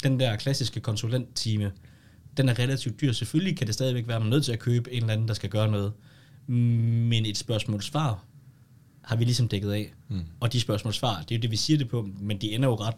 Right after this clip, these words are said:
Speaker 1: ofte med at blive en relativt langt forløb mellem coach og, øh, og iværksætter på at komme bedst muligt igennem, den må der være.
Speaker 2: Mm.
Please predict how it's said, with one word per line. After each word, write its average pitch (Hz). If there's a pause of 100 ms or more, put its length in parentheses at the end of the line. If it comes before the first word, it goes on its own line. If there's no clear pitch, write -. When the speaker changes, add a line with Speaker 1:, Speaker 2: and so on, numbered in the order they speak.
(120)
Speaker 1:
ofte 123
med 113
at 101
blive 98
en 98
relativt 117
langt 107 (880)
forløb 117 (420)
mellem 104
coach 110
og, 95 (100)
øh, 82 (800)
og 104
iværksætter 101 (100)
på 107
at 98
komme 98 (120)
bedst 113
muligt 107
igennem, 101
den 101
må 95
der 98
være. 95 (300)
Speaker 2:
Mm. 90